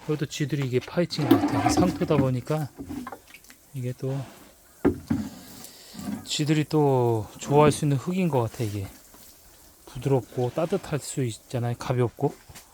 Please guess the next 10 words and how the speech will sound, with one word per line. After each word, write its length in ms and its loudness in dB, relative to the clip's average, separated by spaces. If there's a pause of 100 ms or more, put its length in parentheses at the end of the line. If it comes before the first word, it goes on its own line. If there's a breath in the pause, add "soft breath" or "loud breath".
(640)
그러니까 380 -2
뭐 180 -2 (580)
놀-, 340 2
놀이동산처럼 880 0
뭐 120 -4 (1000 loud breath)
쥐들의 460 2
놀이공원이 680 2
된 160 0
거죠. 260 -4
뭐 220 -6